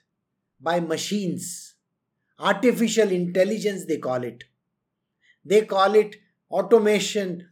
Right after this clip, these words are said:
artificial intelligence, and so on and so forth. Krishna says, "Beauty is a virtue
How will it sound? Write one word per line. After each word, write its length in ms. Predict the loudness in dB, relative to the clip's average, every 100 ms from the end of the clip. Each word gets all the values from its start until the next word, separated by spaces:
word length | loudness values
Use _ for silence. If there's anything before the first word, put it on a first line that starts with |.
| -4
artificial 680 | -4 -2 -4 -6 -2 -2
intelligence, 920 | -2 -4 -2 -2 -2 -6 -8 -8 -12 -16 _ -8
and 200 | -8 -6
so 320 | -4 0 0
on 160 | 0
and 160 | -4 -6
so 200 | -4 -6
forth. 340 | -4 -8 -10 -18 _ _ _ _ _ _ _ _ _ _ _ _ _ _ _ _ _ _ _ _
Krishna 460 | -6 -4 -4 -4 -4
says, 440 | -4 -4 -4 -10 _ _ -6
"Beauty 760 | 2 4 4 2 -2 -4 -8 -8
is 320 | -4 -4 -4
a 200 | -2 -2
virtue 680 | 0 0 -2 -4 -4 -4